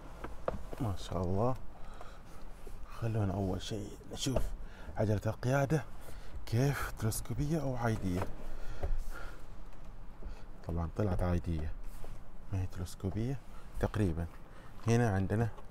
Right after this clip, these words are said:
المفترض يكون في شاحن لاسلكي، لكن ماني شايف شاحن لاسلكي. المفترض بهذه الزاوية فيها شاحن لاسلكي،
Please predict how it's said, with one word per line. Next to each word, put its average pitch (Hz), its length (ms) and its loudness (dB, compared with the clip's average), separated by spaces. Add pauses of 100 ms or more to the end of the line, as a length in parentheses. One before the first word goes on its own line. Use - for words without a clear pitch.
(1300)
المفترض 101 480 0
يكون 92 220 -2 (120)
في 98 100 2
شاحن 90 360 2
لاسلكي، 90 400 0
لكن 117 320 4
ماني 117 140 4
شايف 107 260 2
شاحن 95 320 2
لاسلكي. 101 440 2 (1160)
المفترض 98 460 2
بهذه 95 140 4
الزاوية 127 380 0
فيها 107 300 4
شاحن 98 380 0
لاسلكي، 92 400 0